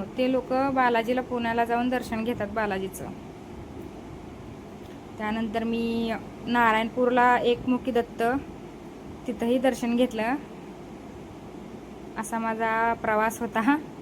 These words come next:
तीर्थयात्रा काय नाही, देवदर्शनाचा. तीर्थयात्रा काय माहीत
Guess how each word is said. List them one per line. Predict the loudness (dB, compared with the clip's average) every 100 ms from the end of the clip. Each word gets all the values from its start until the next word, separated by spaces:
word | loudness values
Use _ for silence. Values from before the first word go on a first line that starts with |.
| -14 -12 -12 -12 -14 -16 -14 -14 -4
तीर्थयात्रा | 0 0 2 2 0 0 -2
काय | 0 0 0 -2
नाही, | 0 0 0 -6 -14 -12 0
देवदर्शनाचा. | 4 4 2 0 -2 -2 -2 -2 -2 -8 -14 -14 -14 -14 -14 -14 -12 -8
तीर्थयात्रा | -8 -2 -2 0 -2
काय | 0 2
माहीत | 2 0